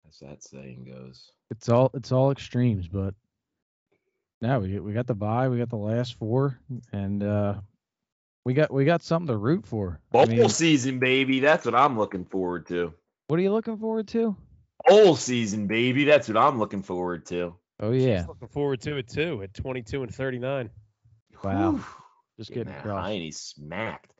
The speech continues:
Speaker 1: You know, I hit real big over the weekend, boys. Real, real, real big. I needed it.
Speaker 2: Are we,
Speaker 1: I
Speaker 2: uh,
Speaker 1: was
Speaker 2: ho-, so-, sorry to cut you off, Maniac. Are, are, are you staying on with us for, for the duration here, or what, what's the deal?
Speaker 1: It's up to you guys.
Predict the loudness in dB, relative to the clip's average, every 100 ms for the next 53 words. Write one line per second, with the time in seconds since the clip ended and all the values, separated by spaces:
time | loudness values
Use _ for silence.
0 | _ _ -2 2 2 2 -2 -6 -8 -8
1 | -6 -4 -6 -8 -8 -8 -8 -10 -14 -14
2 | -14 -14 -14 -14 -14 -14 -14 -14 -14 -18
3 | -12 -10 -10 -14 -14 -10 -10 -10 -16 -14
4 | -12 -12 -14 -16 -12 -10 -6 -6 -6 -8
5 | -10 -12 _ _ _ 0 2 2 4 4
6 | 2 -4 -12 _ _ _ _ _ _ _
7 | -20 -14 -6 -6 -6 -6 -4 -4 -4 -4
8 | -2 -2 -2 -2 -6 -4 -4 -6 -8 -12
9 | -14 -20 _ -20 _ -14 -10 -4 -4 -2
10 | 0 0 2 0 0 0 -2 -4 -8 -6
11 | -4 -4 -2 0 0 -2 -4 -2 -2 -2
12 | -2 -4 -6 -6 -4 0 2 0 -6 -18
13 | -20 _ _ _ -12 -12 -10 -8 -6 -4
14 | -6 -10 -14